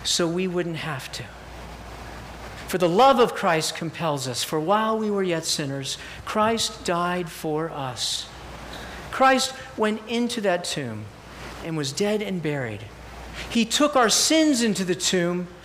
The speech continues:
and he brought out salvation. He, we went into the tomb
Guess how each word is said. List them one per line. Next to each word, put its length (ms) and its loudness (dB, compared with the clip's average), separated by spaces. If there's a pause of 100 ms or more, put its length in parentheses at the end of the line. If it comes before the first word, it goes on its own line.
(360)
and 120 4
he 80 4
brought 400 6
out 540 2
salvation. 760 0 (2250)
He, 220 2 (240)
we 120 2
went 360 4
into 220 2
the 100 0
tomb 580 2